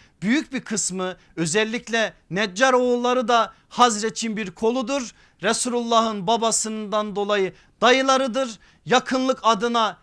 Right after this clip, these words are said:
Efendimiz'e inanılmaz derecede bir yakınlık gösteriyorlar. Ebu Eyyub el Ensari arkamızdaki dağ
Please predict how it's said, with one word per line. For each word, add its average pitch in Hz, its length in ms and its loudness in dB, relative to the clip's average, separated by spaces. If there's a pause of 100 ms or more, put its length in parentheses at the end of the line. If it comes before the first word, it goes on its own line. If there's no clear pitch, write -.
(120)
Efendimiz'e 226 680 -2
inanılmaz 214 720 -2
derecede 233 560 -4 (200)
bir 220 60 -2
yakınlık 214 520 -2
gösteriyorlar. 247 720 -2 (480)
Ebu 180 260 0
Eyyub 220 320 0
el 220 140 0
Ensari 214 480 -2
arkamızdaki 202 920 -4
dağ 208 220 6